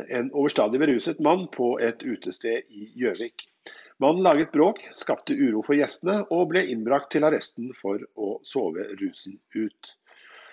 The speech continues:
Mange steder i Innlandet blir det arrangert julebord denne helgen, og fredag ble det rapportert om usedvanlig mange mennesker ute på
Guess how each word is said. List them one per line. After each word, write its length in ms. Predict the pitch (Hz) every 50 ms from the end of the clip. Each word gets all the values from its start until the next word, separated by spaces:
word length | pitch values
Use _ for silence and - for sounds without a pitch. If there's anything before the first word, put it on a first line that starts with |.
| - - - _ - 226
Mange 240 | 240 214 208 214 208
steder 400 | - 220 175 143 143 170 180 175
i 160 | 156 165 170 165
Innlandet 420 | 151 131 117 117 139 165 170 135
blir 160 | 120 117 113 117
det 160 | 131 131 113
arrangert 480 | 117 123 139 151 - - 104 123 127
julebord 640 | - 151 160 147 120 107 107 135 165 175 165 147 123
denne 320 | 127 98 85 92 110 107 -
helgen, 400 | 101 85 80 80 98 92 92 - -
og 160 | - 120 120
fredag 400 | - - 127 110 107 131 180 190 - - _ -
ble 160 | 123 135 139
det 80 | 160
rapportert 480 | 160 165 160 180 - - 170 170 180 -
om 160 | 180 170 175
usedvanlig 560 | 175 - 185 151 143 147 151 151 170 190 175
mange 240 | 156 127 104 104 104
mennesker 480 | 104 110 104 87 - - - 120 120 123
ute 460 | 151 170 156 - - - 175 180 -
på 220 | - 127 120 113